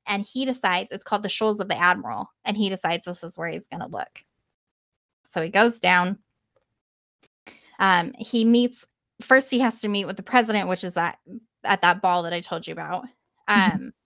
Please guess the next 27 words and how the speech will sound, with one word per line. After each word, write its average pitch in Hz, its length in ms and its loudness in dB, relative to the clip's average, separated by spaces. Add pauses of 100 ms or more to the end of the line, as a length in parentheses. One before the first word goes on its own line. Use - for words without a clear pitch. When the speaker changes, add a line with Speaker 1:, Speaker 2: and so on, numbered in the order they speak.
(200)
Speaker 1:
so 208 220 -2
they 196 160 0
hire 254 380 2
as 233 100 -2
a 220 60 -8
contractor 214 580 -2
the 190 120 -4
Woods 202 260 -2
Hole 208 240 0
Oceanographic 180 760 -2
Institute, 196 640 -4 (380)
which, 190 260 0 (140)
another 196 300 2
fun 180 220 -2
fact, 175 380 -4
is 202 120 -6
the 196 100 -4
company 185 360 -4
that 180 200 0
found 170 220 2
the - 60 -4
Titanic - 680 -10 (300)
in 180 140 0
Speaker 2:
<gasps> - 20 0
Speaker 1:
nineteen 202 320 -2
eighty-five. - 520 -4 (720)
Speaker 2:
What? 214 1200 2